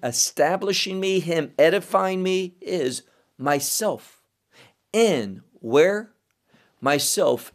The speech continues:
in his priorities. And that is demonstrating the fear of the Lord.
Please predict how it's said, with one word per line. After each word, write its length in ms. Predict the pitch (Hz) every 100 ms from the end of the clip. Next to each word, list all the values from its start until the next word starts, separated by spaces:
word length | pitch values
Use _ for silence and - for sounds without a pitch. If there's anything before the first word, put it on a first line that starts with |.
| _
in 560 | - 220 147 117 107 107 _ _ _
his 720 | - 180 196 160 165 165 - - _ _ _ _ _ _ _ _ -
priorities. 880 | - 202 214 180 104 - - - _ _ _ - -
And 220 | 151 143
that 220 | 135 185 196
is 280 | 170 143
demonstrating 1040 | - 127 104 175 202 185 - 139 123 127 123
the 80 |
fear 540 | 123 - 160 156 151 -
of 160 | 120 110
the 100 | 117
Lord. 400 | 107 104 87